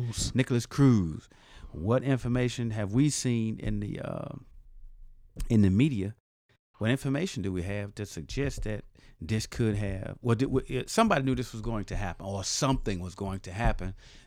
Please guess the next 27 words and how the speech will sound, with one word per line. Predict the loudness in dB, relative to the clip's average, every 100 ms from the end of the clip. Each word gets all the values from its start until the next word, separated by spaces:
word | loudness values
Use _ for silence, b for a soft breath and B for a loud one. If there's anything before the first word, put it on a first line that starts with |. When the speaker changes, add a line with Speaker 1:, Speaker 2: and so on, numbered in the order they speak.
| -10
Speaker 2:
based | -6 -4 -4
on | -4
some | -2 -2
of | -4
the |
things | -4 -6 -6
that | -8
he | -8
did? | -8 -4
I | 0
didn't | 2 0
really | -2 -4
do | -4 -2
a |
whole | 0 0 2
lot | 0
of | 2
reading | 4 4 2
on | 0
it, | -2
but | -6 -12 -8
what, | -6
what's | -4 -4
your | -4
take | -4 -6 -8
on | 0
that? | 2